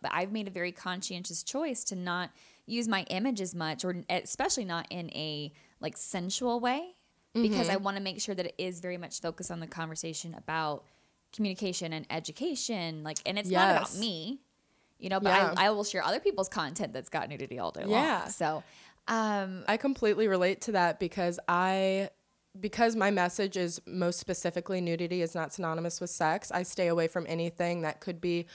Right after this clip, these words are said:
Speaker 2: a little racier or, you know, more sensual. But I don't
Speaker 1: Mm-hmm.
Speaker 2: see, I know a lot of models who do more erotic work,
Speaker 1: Mm-hmm.
Speaker 2: and I don't see any problem with that. But I know
Speaker 1: Me
Speaker 2: that
Speaker 1: neither.
Speaker 2: if I
Speaker 1: Mm-hmm.
Speaker 2: got into that, my message of nudity is not synonymous with sex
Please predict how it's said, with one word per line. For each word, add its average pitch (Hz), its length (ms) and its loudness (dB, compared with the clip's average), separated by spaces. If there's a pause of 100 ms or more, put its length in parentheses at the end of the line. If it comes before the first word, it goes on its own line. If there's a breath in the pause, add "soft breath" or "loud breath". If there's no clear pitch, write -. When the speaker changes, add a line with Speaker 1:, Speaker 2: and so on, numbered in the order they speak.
(260 loud breath)
Speaker 2:
a 170 60 -4
little 175 200 6
racier 165 800 4
or, 156 400 4 (300 loud breath)
you 180 80 -2
know, 185 80 6
more 180 220 6
sensual. 175 720 4
But 175 180 4
I 185 120 6
don't 202 220 4
Speaker 1:
Mm-hmm. 170 160 -2
Speaker 2:
see, 202 260 4
I 175 100 2
know 202 220 4
a 180 60 2
lot 175 240 4
of 180 80 -2
models 175 360 2
who 185 120 -2
do 185 240 2
more 170 340 4
erotic 165 480 4
work, 190 420 6
Speaker 1:
Mm-hmm. 214 240 -2
Speaker 2:
and 208 80 2
I 214 60 6
don't 226 120 2
see 220 280 0
any 202 220 4
problem 208 440 2
with 156 180 0
that. 151 280 4
But 160 160 6
I 180 100 2
know 190 220 6
Speaker 1:
Me 196 60 6
Speaker 2:
that 190 160 4
Speaker 1:
neither. 175 80 0
Speaker 2:
if 175 100 -2
I 170 160 4
Speaker 1:
Mm-hmm. 214 100 0 (440 loud breath)
Speaker 2:
got 185 300 6
into 190 320 -2
that, 156 500 4
my 170 220 0
message 170 480 0
of 160 100 0
nudity 160 400 0
is 151 140 -2
not 147 180 -4
synonymous 151 500 -2
with 156 100 -6
sex 151 380 -2